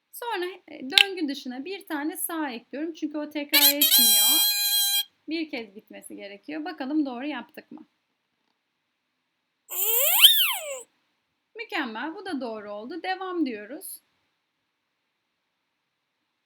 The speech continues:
Uyarıyı kapatıyoruz.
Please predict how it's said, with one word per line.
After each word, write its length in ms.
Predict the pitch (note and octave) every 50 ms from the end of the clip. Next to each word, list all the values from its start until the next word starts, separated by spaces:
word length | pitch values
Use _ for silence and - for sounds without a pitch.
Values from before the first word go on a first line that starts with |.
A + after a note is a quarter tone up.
| _ _ _ _ _ _ _ _ _ _ _ _ _ _ _ _ _ _ _ _ _ _ _ _ _ _ _ _ _ _ _
Uyarıyı 500 | - D4+ D#4+ D4+ D4 B3+ A3 G3+ F#3+ -
kapatıyoruz. 760 | - C#4+ C#4+ - D#4 D#4 - - D#4+ D#4+ D#4+ D4+ D#4+ D#4+ D#4+